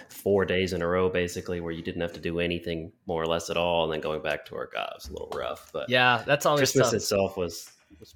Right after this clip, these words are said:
Speaker 1: pretty nice.
Speaker 2: So, Stevie, you were in Oklahoma for, for Christmas with your wife's family, right?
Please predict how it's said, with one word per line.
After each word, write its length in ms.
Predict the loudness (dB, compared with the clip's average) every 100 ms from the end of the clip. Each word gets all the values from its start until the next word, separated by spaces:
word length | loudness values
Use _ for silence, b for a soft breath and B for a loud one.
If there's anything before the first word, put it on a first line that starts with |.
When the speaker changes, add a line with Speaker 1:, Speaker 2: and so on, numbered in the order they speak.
| -18
Speaker 1:
pretty 680 | -10 -6 -6 -6 -14 -4 -2
nice. 800 | 0 -2 -6 -10 -14 -12 -14 -8
Speaker 2:
So, 400 | 6 12 12 10
Stevie, 460 | 2 -4 2 2 4
you 200 | 6 8
were 120 | 8
in 240 | 6 4 2
Oklahoma 520 | 4 4 4 4 4 2
for, 400 | 2 2 2 -2
for 160 | -6 -2
Christmas 420 | -2 -2 -4 0
with 320 | 0 0 -4
your 80 | 0
wife's 240 | 0 0
family, 320 | 2 0 0
right? 200 | -2 -4